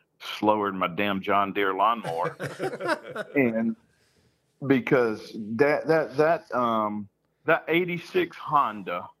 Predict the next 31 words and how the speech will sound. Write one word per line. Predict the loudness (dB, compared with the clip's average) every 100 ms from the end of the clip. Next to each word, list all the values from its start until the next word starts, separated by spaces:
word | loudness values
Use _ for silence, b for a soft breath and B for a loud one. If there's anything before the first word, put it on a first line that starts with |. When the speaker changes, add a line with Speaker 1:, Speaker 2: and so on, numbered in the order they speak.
| _
Speaker 1:
one | -6 -4
twenty-five, | -4 -4 -4 0 0 2 2 0 _ -6
I, | -4
I | -2
call | -2 -2 -2
it | -4
the | -12 -6
T | -2
R | 0
P | -2 -6 -2
Honda, | 0 0 -2 -6 -10 _ _ _ _ -12
was | -10
the | -10
fastest | -8 -2 0 0 -4 -12 -10
Speaker 2:
The | -12
Speaker 1:
bike | -6 0 0
I | 0 -2
had | -2 -4
Speaker 2:
baddest | -6 -6
Speaker 1:
ever | -6
ridden. | -6 -10
Speaker 2:
of | -14
the | -14 -18
bad, | -16 -16 -16 -4
Speaker 1:
That | -2
was | -2 -6
Speaker 2:
right? | -16 -16
Speaker 1:
the | -14
fastest | -14 _ _ _
bike. | -2 -2 -6 _ _ _ _ _ _ _ _ _ _
So, | -10 0 2 4 2 0 -2 -6